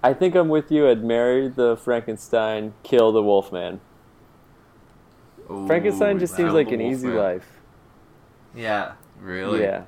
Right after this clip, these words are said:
Speaker 1: but I would like to
Speaker 2: I, I
Speaker 1: humiliate
Speaker 2: think
Speaker 1: Jackie O'Lantern a little bit before he goes back to purgatory.
Speaker 2: I would
Speaker 1: Drink
Speaker 2: fuck
Speaker 1: my piss,
Speaker 2: Jackie
Speaker 1: all
Speaker 2: or
Speaker 1: that
Speaker 2: Patty
Speaker 1: stuff.
Speaker 2: O'Lantern, whichever
Speaker 3: Yeah.
Speaker 2: one.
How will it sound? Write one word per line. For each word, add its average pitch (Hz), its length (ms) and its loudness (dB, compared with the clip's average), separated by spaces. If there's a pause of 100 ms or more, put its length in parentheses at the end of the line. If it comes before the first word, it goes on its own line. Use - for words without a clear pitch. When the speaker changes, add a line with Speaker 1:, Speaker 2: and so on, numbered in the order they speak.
Speaker 1:
but 123 120 2
I 127 40 6
would 139 120 4
like 170 180 2
to 190 60 2
Speaker 2:
I, - 20 6
I 160 60 2
Speaker 1:
humiliate 139 560 2
Speaker 2:
think 117 100 -2
Speaker 1:
Jackie 110 280 0
O'Lantern 104 680 -6
a 101 40 -8
little 107 220 -2
bit 101 220 -6
before 107 320 -6
he 104 40 -4
goes 104 160 -6
back 101 280 -4
to - 60 -20
purgatory. - 560 -12 (1800)
Speaker 2:
I 139 180 4
would 190 220 -4
Speaker 1:
Drink - 100 -18
Speaker 2:
fuck 123 260 0
Speaker 1:
my 113 120 -4
piss, 104 60 -6 (320)
Speaker 2:
Jackie - 40 -2
Speaker 1:
all 104 120 4
Speaker 2:
or 104 100 4
Speaker 1:
that 95 100 -2
Speaker 2:
Patty 104 300 -2
Speaker 1:
stuff. 101 100 -2
Speaker 2:
O'Lantern, 98 580 -6 (680)
whichever 104 500 -6
Speaker 3:
Yeah. 95 60 -10
Speaker 2:
one. 82 260 -10